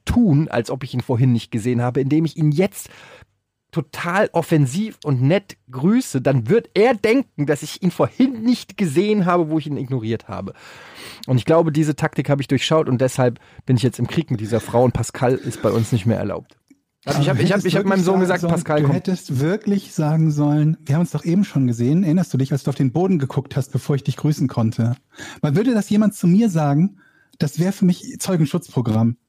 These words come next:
Speaker 2: Ich würd knallrot werden und wüsste nicht, wie ich reagieren
Speaker 1: Ich würd das, ich würd das Kind neben eine andere Schule stecken.
Speaker 2: <laughs> Ja,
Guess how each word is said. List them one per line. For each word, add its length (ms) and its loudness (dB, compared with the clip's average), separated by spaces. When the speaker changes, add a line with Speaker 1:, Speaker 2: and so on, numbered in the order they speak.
Speaker 2:
Ich 140 -2
würd 140 -2
knallrot 500 0
werden 220 0
und 120 0
wüsste 200 0
nicht, 160 2
wie 60 0
ich 100 -6
reagieren 460 2
Speaker 1:
Ich 160 0
würd 100 2
das, 180 0
ich 300 2
würd 100 2
das 140 0
Kind 340 2
neben 180 4
eine 140 2
andere 220 4
Schule 300 0
stecken. 480 0
Speaker 2:
<laughs> 640 -14
Ja, 120 -4